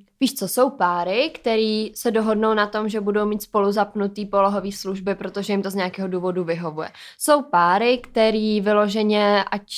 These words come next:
už jsou s kýmkoliv, kdekoliv, tak stejně jsou pořád v kontaktu a stejně si pořád píšou. My třeba osobně to máme tak, že mi Martin řekne, o, "Jedu na víkend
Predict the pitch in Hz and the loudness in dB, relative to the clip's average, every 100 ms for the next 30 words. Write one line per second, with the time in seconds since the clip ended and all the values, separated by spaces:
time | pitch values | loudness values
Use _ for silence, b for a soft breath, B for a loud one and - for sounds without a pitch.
0 | - 208 - 220 202 202 - 208 208 208 | -10 -8 -4 0 0 0 -2 -2 2 0
1 | 202 190 185 208 214 214 208 - 202 202 | 0 -2 -2 -2 -2 -2 -6 -4 -2 -2
2 | 202 202 202 196 196 - 190 202 - - | -4 -6 -2 -2 -2 -8 -6 -6 -6 -8
3 | 196 202 196 196 202 202 190 190 175 - | -8 -8 -8 -10 -8 -4 -4 -6 -14 -14
4 | 165 B B - 220 220 233 185 165 - | -16 B B -2 -2 0 0 0 0 -4
5 | 180 175 196 240 302 b b b b b | -4 -2 -2 0 -2 b b b b b
6 | _ _ _ 233 226 226 233 233 226 214 | _ _ _ 4 8 8 6 4 4 4
7 | 202 226 226 220 185 170 - - _ _ | 4 2 4 4 2 0 -4 -8 _ _
8 | _ _ _ - 202 202 226 220 214 202 | _ _ _ -2 0 0 -2 0 0 -2
9 | 202 196 190 180 180 196 _ 196 180 180 | -4 -6 -6 -6 -8 -12 _ -14 -12 -14
10 | 185 _ 233 233 254 226 220 220 240 220 | -18 _ 2 4 4 4 0 -4 -4 -2
11 | 214 208 | -2 -4